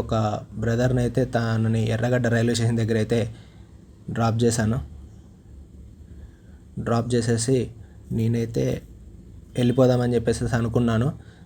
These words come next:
సరే అని చెప్పేసి డ్రాపింగ్ లొకేషన్కి అయితే వచ్చాము.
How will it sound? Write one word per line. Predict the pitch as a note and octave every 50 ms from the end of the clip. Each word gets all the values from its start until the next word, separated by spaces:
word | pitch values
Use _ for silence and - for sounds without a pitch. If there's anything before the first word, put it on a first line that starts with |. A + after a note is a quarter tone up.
| -
సరే | - - A#2+ A#2 A#2+
అని | A#2+ B2 B2
చెప్పేసి | A#2+ A#2 A#2 A#2+ A#2 A2+ A#2 B2+ C3+ B2 - - - - - - - - - - - -
డ్రాపింగ్ | - A#2 A#2+ A#2+ B2 B2 B2 A#2+
లొకేషన్కి | A#2 A#2 A#2+ G#2+ A#2 A2 A#2 A2+
అయితే | A#2 A2+ A2+
వచ్చాము. | A2+ - A2+ A2+ A#2 C3